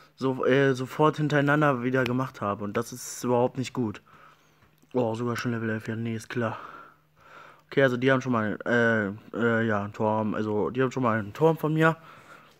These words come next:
Das ist ja klar. Aber was soll man machen? Ganz ehrlich, was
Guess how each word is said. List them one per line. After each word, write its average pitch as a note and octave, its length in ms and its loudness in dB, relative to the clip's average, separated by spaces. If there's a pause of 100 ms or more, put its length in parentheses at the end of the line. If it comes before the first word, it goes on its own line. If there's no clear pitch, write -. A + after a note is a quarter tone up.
(520)
Das A#2+ 360 -6
ist A#2+ 180 -12
ja A2+ 80 -2
klar. C3+ 380 2 (3250)
Aber C#3+ 220 -2
was D3+ 160 -2
soll D3 100 4
man C3 160 2
machen? A2+ 260 -6 (2000)
Ganz B2+ 180 0
ehrlich, G#2 260 -6
was B2+ 160 0